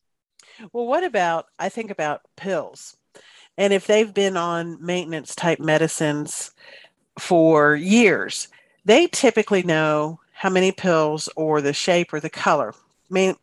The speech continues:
probably mainly the color. And now the doctor's saying, "Oh, your numbers have changed a little bit. I'm gonna change the medication. So now you might be taking two more or two less or, or whatever the doctor decides."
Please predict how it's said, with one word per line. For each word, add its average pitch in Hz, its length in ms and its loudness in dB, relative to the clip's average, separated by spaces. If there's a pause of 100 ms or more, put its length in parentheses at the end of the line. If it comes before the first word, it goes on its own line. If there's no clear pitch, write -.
(100)
probably 208 300 0
mainly 151 360 -8
the 123 140 -14
color. - 460 -8 (1000)
And 185 260 4
now 202 540 2
the 170 140 -10
doctor's 175 420 -4
saying, 156 640 -8 (240)
"Oh, 277 220 2
your 226 140 0
numbers 185 340 -2
have 170 100 -12
changed 233 380 -2
a 220 60 -4
little 202 180 0
bit. 190 240 0
I'm 175 100 -4
gonna 160 140 -8
change 160 320 -10
the - 100 -10
medication. 175 800 -2
So 180 160 -6
now 180 220 2
you 202 140 -2
might 175 220 -2
be 170 100 -12
taking 160 540 -6
two 160 240 -6
more 151 460 0
or 147 160 -2
two - 200 -6
less 147 480 2
or, 147 240 0
or 185 140 4
whatever 170 640 2
the 170 120 -8
doctor 151 300 -4
decides." 139 680 -8